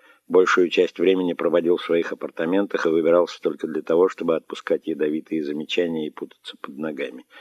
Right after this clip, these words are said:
Другие высшие офицеры группы не могли ретироваться по примеру Флимера, потому что имели непосредственные обязанности, но они постарались в полной мере выразить Райленду свою неприязнь.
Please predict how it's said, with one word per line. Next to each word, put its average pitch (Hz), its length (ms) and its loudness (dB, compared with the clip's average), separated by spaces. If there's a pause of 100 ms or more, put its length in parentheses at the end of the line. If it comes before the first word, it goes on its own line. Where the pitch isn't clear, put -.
(580)
Другие 87 460 2
высшие 101 400 8
офицеры 95 500 2
группы 87 440 2
не 85 120 0
могли 82 380 0
ретироваться 78 720 -2
по 73 120 -10
примеру - 880 -6 (140)
Флимера, 101 480 2 (540)
потому 85 340 -2
что 92 200 -2
имели 90 260 2
непосредственные 87 840 0
обязанности, 85 640 2
но 76 140 -8
они 82 200 -6
постарались 90 540 0
в - 160 -20
полной 78 400 -2
мере 92 340 2
выразить 78 520 -4
Райленду 82 480 -2
свою 71 360 -8
неприязнь. 71 840 -12